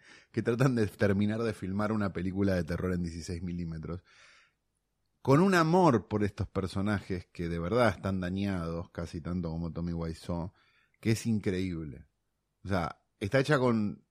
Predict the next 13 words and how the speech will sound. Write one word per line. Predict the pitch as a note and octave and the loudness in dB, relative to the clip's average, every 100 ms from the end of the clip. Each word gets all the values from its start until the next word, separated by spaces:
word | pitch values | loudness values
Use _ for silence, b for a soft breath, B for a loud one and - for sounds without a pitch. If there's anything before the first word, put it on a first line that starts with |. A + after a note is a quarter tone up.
| - | -8
son | A#2 | -2
unos | C3 | 0
personajes | - G#2+ A2 A#2 B2 | 2 0 0 -2 -4
que | A2 | -2
no | F#2+ G#2 | -2 0
los | A#2+ A#2 | 0 -2
podés | G2+ G2+ G2+ | -2 -2 -4
escribir, | G2 - F2 F#2 E2+ - _ _ _ _ | -8 -12 -12 -10 -10 -14 _ _ _ _
de | E2+ | -6
lo | |
increíbles | F2+ D#2 F2 F#2+ F#2 | -6 -4 -4 -4 -6
que | F2+ | -8
son, | - G#2 A2+ | -4 -4 -4